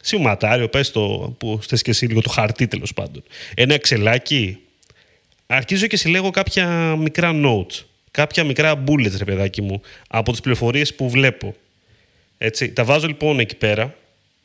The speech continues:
και προσπαθώ σιγά σιγά όλα αυτά λίγο να τα ζυγίσω μεταξύ τους. Να δω αν υπάρχει όντως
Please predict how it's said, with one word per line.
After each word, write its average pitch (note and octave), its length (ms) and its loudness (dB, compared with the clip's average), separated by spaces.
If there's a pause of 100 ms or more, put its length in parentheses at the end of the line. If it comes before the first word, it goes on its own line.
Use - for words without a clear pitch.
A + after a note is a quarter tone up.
(1160)
και C#3 200 0
προσπαθώ C#3 800 -2
σιγά D#3+ 220 0
σιγά D3+ 280 0
όλα F3 160 0
αυτά E3 280 -2
λίγο E3+ 180 -2
να E3+ 120 -2
τα C#3+ 420 -2
ζυγίσω B2 440 0
μεταξύ C#3+ 420 0
τους. - 340 -12
Να A2+ 240 0
δω C#3+ 200 0 (380)
αν D3 300 -2
υπάρχει C#3 760 -4 (520)
όντως C3 600 -2